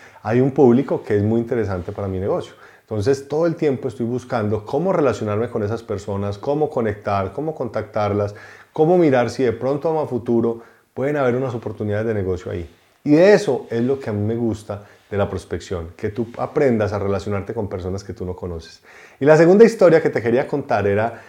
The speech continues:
que ha-, hace unos días estuve en un evento en la ciudad de Bogotá, acá en Colombia,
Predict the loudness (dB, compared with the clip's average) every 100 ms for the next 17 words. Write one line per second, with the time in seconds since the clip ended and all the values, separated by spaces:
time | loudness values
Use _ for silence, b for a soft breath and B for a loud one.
0 | B -4 0 4 4 4 2 2 2 4
1 | 4 2 -4 -2 0 0 2 2 2 -2
2 | -6 -10 b b -6 -4 0 0 2 2
3 | 2 0 0 -2 -2 -12 -10 -8 -4 0
4 | 2 2 -2